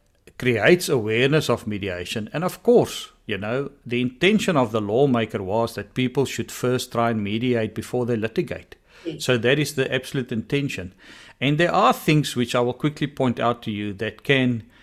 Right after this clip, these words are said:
Speaker 1: you know, uh, not be in your favor, you know, and to your advantage if you just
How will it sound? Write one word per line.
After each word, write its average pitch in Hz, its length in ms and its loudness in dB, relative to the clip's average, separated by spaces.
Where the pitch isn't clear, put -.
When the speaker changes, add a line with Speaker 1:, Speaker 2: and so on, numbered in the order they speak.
Speaker 1:
you 120 140 -2
know, 117 400 2
uh, 110 600 -8
not 127 320 4
be 147 240 2
in 139 100 4
your 123 140 4
favor, 123 560 4
you 110 100 -4
know, 107 300 -4
and 110 200 -6
to 123 80 -2
your 117 180 0
advantage 110 840 -2
if 113 240 -10
you 117 60 -2
just - 340 -6